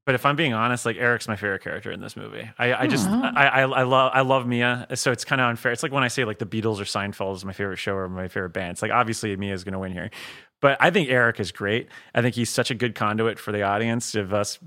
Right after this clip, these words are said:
Speaker 1: kinda figuring out what's going on in the cabin, us being skeptical, us saying the things that need to be said. I love that he's gone through the ringer, like, here. For me, he's felt so much like Scotty,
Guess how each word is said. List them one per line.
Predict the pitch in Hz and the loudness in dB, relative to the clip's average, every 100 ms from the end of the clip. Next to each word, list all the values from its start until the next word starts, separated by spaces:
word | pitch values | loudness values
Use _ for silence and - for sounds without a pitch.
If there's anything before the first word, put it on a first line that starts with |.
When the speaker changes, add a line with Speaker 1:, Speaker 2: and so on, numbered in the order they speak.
| - | -4
Speaker 1:
kinda | 113 104 | -2 -2
figuring | - 107 104 | -2 -6 -4
out | 101 | -4
what's | 85 - | -6 -6
going | 101 | -6
on | 101 101 | -6 -6
in | |
the | 95 | -4
cabin, | 104 113 107 107 107 107 | 2 2 2 -2 -2 -4
us | 101 | -6
being | - 101 | -6 -10
skeptical, | 95 120 - 104 107 104 | -2 -2 -2 -4 -2 -2
us | 98 98 | -2 -6
saying | - 101 104 107 | -4 -2 -2 -4
the | |
things | 104 113 104 | -4 -6 -6
that | 95 | -6
need | 107 107 | -6 -8
to | 98 | -8
be | 104 | -6
said. | - 113 107 107 - - - _ _ _ _ _ _ 127 | 0 0 0 -4 -16 -18 -20 _ _ _ _ _ _ 2
I | |
love | 123 117 123 | 4 4 4
that | 127 | 4
he's | 123 104 | 2 2
gone | 123 110 110 | 2 2 2
through | 120 | 0
the | 110 | -2
ringer, | 104 107 110 107 | 0 0 2 0
like, | 107 | 0
here. | - 113 | 2 0
For | 107 131 | 2 2
me, | 151 | 4
he's | 135 117 | 2 0
felt | - 139 117 | 2 2 2
so | - 123 | 2 2
much | 117 - | 2 -2
like | 101 | -6
Scotty, | - 95 87 107 117 | -4 -4 -2 -4 -6